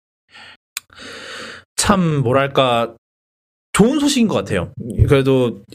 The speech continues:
일단은 뭐 애플도 뭐 마-, 약간 마지못해 한 거고 이제 다들 이제, 이제 이 반독점 갖고 이제 물고 늘어지려고 하니까 어쩔 수 없이 한 거긴 한데 뭐 어쩔 수 없이 한, 어쩔 수 없이 한 거라고는 하나 그래도 좋은 소식이, 좋은 소식은 좋은 소식이죠. 그래서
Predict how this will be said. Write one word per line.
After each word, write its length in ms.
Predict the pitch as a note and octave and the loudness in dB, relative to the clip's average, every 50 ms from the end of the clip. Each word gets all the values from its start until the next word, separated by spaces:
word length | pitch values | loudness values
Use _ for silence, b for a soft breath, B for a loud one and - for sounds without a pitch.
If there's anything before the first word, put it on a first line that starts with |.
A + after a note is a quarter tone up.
| - _ _ - | -20 _ _ 2
일단은 440 | F#3 G3 G3 D#4+ E4+ E4 D4 A#3+ | 2 4 6 4 4 4 4 2
뭐 180 | G#3 F#3+ F3 D3+ C3+ - - - - _ _ _ _ _ - D#3 | 2 2 0 -2 -4 -8 -14 -20 -20 _ _ _ _ _ 0 0
애플도 640 | F3 E3+ - - B3+ A#3+ A#3 G3 A3 G#3+ G#3 G#3 | 0 0 2 2 2 2 4 4 4 4 4 4
뭐 140 | F#3+ F3 D#3 | 2 2 2
마-, 180 | C3 A#2 - - | 0 0 0 0
약간 220 | C#3 C3+ - G3+ F3+ | -2 0 0 0 0
마지못해 560 | B2+ A2+ C3+ - F3 F3 E3 E3 E3 - F3 | 0 -2 0 2 2 2 2 2 2 0 0
한 220 | D#3+ F#3 G3 G#3 | 0 0 0 2
거고 380 | G#3 G#3 F#3+ F3 F3+ F3 F3 E3+ | 2 2 2 2 0 0 2 2
이제 160 | E3+ E3 D#3 | 0 0 -2
다들 360 | D3+ - D3 C#3+ E3 E3 D3+ | -2 -2 0 2 2 2 2
이제, 320 | C#3 C#3+ D3+ D3 C#3 C3+ C3+ - | 2 2 2 2 0 -2 -4 -6
이제 240 | D#3+ C3 C#3+ C#3 C3 | -2 0 2 2 2
이 240 | B2+ B2 C3+ C3+ C3+ - | 0 0 -2 -2 -2 -2
반독점 380 | - C#3 D3+ D#3 D#3+ - F3+ D#3 | -2 0 2 2 0 0 0 -2
갖고 200 | C#3+ - D3+ C#3 | 0 2 2 2
이제 80 | C3 | 2
물고 280 | C3 A2+ C#3 C#3+ D#3+ D3+ | 2 0 2 2 2 2
늘어지려고 520 | C3+ C3 D3 D3+ D#3+ D#3 D3+ D3+ C#3 D3+ | 4 2 2 0 0 2 2 2 2 2
하니까 320 | D#3+ D#3+ D3+ D3+ D#3+ - - - | 0 0 2 2 2 0 0 -2
어쩔 240 | B2+ A#2 - E3 D#3+ | -2 0 2 0 0
수 100 | - F3 | 0 0
없이 120 | - - | 0 0
한 100 | F3+ F3+ | 2 2
거긴 240 | F3+ F#3 E3+ E3+ E3+ | 2 0 0 0 0
한데 360 | F3 E3+ E3+ G#3 C4 E4+ - - | 0 2 2 2 2 0 0 0
뭐 140 | - G#3 F#3 | 2 2 4
어쩔 200 | D#3+ E3+ - D#4+ | 4 2 2 0
수 100 | E4 F4 | 2 2
없이 120 | E4+ E4+ | 2 2
한, 140 | E4 E4 E4 - B B B B B B - | 0 -2 -4 -6 B B B B B B 0
어쩔 180 | C#4+ - D#4 D4 | 0 0 2 0
수 80 | - | 0
없이 140 | D#4+ C#4 D#4+ | 0 0 0
한 120 | C#4+ D4+ E4 | 0 0 2
거라고는 460 | F4 E4+ E4 C#4+ C#4+ C#4+ B3+ B3 A#3 | 2 4 4 4 2 2 2 2 2
하나 240 | B3+ C4 C4+ D4 E4 | 2 2 2 0 0
그래도 200 | E4 B3+ A#3+ A#3 | 2 0 0 0
좋은 280 | A#3 - A#3 A#3 A3 A3 | 0 2 2 4 4 4
소식이, 360 | G#3+ F#3+ G3+ G#3+ G3+ G3+ G3+ | 2 0 -2 -2 -4 -4 -4
좋은 280 | G3+ - A#3 A3 G#3+ A3 | -2 2 2 4 4 2
소식은 260 | G#3+ A3+ A3 G#3+ G#3+ | 2 2 2 2 2
좋은 200 | G3 F3 F3 F3 | 2 2 2 2
소식이죠. 400 | F#3+ G3 F#3+ E3+ C3 A2+ A2 G#2 | 2 0 0 0 2 2 0 0
그래서 340 | - B2+ A#2 A2+ C3 B2+ | 2 2 2 2 0 0